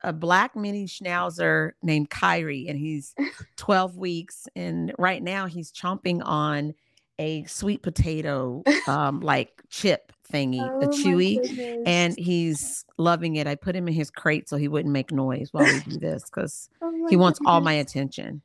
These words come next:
Speaker 2: Yes, he's literally the cutest thing ever.
Speaker 1: He is. He
Speaker 2: Yeah.
Speaker 1: is.
Speaker 2: Okay, so before we start, I like to just invite the Holy Spirit. So I'll pray to, I'll pray us in, and we'll just get right start. We'll get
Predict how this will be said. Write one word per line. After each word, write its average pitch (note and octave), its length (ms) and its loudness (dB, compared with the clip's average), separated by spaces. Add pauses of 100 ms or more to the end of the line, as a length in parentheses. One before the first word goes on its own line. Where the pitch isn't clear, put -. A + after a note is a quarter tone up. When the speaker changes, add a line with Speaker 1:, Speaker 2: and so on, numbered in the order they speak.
Speaker 2:
Yes, C#4 340 2
he's D#4+ 260 4
literally C#4+ 440 2
the C#4 120 -2
cutest C4 640 0
thing A#3 240 -2
ever. G3+ 460 0 (1500)
Speaker 1:
He F3 160 -4
is. C#3+ 800 2
He C#4+ 80 0
Speaker 2:
Yeah. B3 320 2
Speaker 1:
is. F3 520 -4 (460)
Speaker 2:
Okay, B3+ 340 0
so E4+ 240 4
before F4+ 300 4
we A#4+ 180 8
start, C#4 300 0
I C4+ 80 0
like D#4+ 200 0
to A4 260 2
just C4 260 -4
invite B3 420 -4
the A#3+ 140 -6
Holy A#3 260 -2
Spirit. A#3 600 -2
So A#3 340 2 (400)
I'll D#4+ 200 6
pray G4+ 200 -2
to, G#4 240 0
I'll C#4 160 -2
pray D#4+ 220 -6
us F4 200 -6
in, C#4 120 -4
and C4+ 100 -6
we'll C4+ 100 -2
just C4 240 -6
get A#3 180 -6
right G#3+ 200 -6
start. G#3 260 -10
We'll B3+ 140 0
get A#3+ 280 0